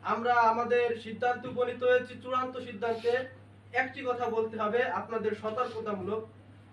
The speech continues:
আমরা ইতোপূর্বে যে অভিযানগুলো করেছি, এই অভিযানগুলোই আমরা মুনাফিকদের কারণে বিভিন্ন সমস্যার সৃষ্টি হয়েছে আমাদের ভিতর।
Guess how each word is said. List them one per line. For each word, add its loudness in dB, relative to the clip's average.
আমরা 0
ইতোপূর্বে -2
যে -2
অভিযানগুলো 0
করেছি, -2
এই 2
অভিযানগুলোই 2
আমরা -2
মুনাফিকদের 2
কারণে 0
বিভিন্ন -2
সমস্যার -4
সৃষ্টি -8
হয়েছে 0
আমাদের -6
ভিতর। -10